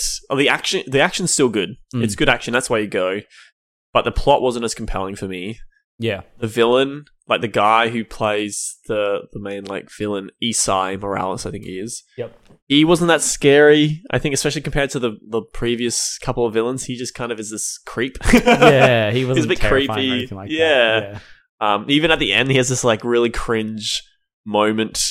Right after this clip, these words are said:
Speaker 1: right at the end of the movie. It's, like, super cliche. I'm like, "Oh, okay, <laughs> that, that's that."
Speaker 2: <laughs> Yeah.
Speaker 1: Um,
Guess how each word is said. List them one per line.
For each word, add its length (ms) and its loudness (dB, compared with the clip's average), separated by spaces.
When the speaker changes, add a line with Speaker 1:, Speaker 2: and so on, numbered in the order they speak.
Speaker 1:
right 260 4
at 60 -4
the 100 4
end 100 2
of 60 -6
the 80 -6
movie. 260 2
It's, 120 0
like, 140 2
super 280 2
cliche. 440 2
I'm 100 2
like, 160 2
"Oh, 240 -2
okay, 540 -2
<laughs> 60 -20
that, 160 4
that's 220 4
that." 460 2
Speaker 2:
<laughs> 460 -14
Yeah. 200 4
Speaker 1:
Um, 240 -4